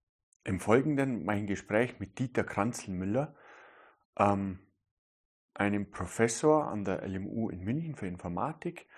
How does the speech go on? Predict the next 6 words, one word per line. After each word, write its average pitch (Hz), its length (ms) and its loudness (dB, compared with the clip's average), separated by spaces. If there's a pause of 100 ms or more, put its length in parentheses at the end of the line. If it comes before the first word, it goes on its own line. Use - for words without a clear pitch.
(260)
Er 107 100 2
unterrichtet 101 480 -2
dort 90 100 0
verschiedenste 98 520 -8
Sachen 95 680 -8
von 71 320 -16